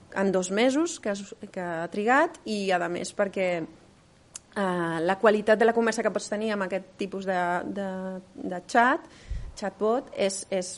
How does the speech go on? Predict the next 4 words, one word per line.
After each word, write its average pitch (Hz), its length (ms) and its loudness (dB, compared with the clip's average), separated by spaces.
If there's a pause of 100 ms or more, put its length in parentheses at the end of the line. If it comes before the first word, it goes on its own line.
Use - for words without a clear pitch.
eh, - 240 -6
d'una 180 800 -4 (180)
qualitat 185 600 2
molt, 196 800 -4